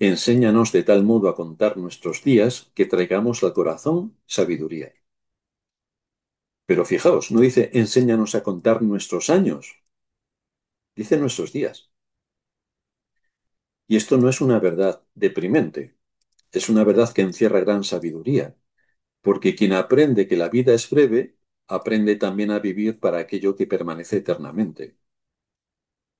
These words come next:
La vida es breve. Santiago dice en el capítulo cuatro, versículo catorce, "¿Qué es vuestra vida?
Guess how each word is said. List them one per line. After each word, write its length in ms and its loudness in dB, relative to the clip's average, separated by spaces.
La 120 -8
vida 220 -2
es 120 -10
breve. 340 -4
Santiago 600 0
dice 200 2
en 80 0
el 60 -6
capítulo 440 0
cuatro, 280 0
versículo 440 -2
catorce, 500 -2
"¿Qué 120 4
es 120 -2
vuestra 340 4
vida? 380 -8